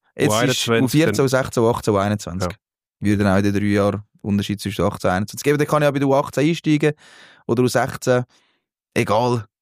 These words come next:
Speaker 1: Einfach, dass er in dem Club bleibt, bei Davos. Also da muss Davos zwingend
Speaker 2: Ja, das machen sie sowieso,
Speaker 1: sorgen,
Speaker 2: weil ich
Speaker 1: dass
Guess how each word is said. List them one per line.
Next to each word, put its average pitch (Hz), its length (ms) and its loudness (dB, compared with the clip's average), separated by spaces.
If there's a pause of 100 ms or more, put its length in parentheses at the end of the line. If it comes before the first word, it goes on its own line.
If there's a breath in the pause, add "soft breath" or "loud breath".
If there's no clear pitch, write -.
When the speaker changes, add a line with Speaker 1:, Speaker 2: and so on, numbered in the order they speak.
(180)
Speaker 1:
Einfach, 117 240 -2
dass 117 180 0
er 120 60 2
in 107 80 2
dem 113 160 2
Club 117 320 0
bleibt, 120 300 0
bei 113 100 2
Davos. 110 400 2
Also 104 100 -4
da 107 100 2
muss 110 180 0
Davos 101 360 0
zwingend 113 580 0 (420 soft breath)
Speaker 2:
Ja, 110 80 -6
das 127 180 -2
machen 120 240 0
sie - 80 -8
sowieso, 120 300 2
Speaker 1:
sorgen, 156 140 2
Speaker 2:
weil 107 80 2
ich 117 40 2
Speaker 1:
dass 120 80 2